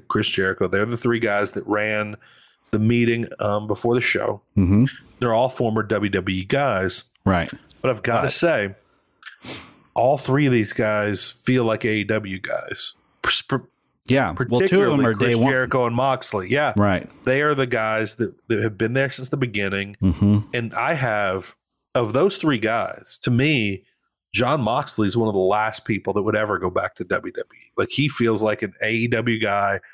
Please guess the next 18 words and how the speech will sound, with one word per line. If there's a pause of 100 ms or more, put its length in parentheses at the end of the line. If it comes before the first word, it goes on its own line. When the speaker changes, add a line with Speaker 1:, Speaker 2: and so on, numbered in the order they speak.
(300)
Speaker 1:
through
and
through.
And
I
think
a
lot
of
that
speech
was
from
the
heart,
genuine. (300)
Speaker 2:
Yeah.
Yeah.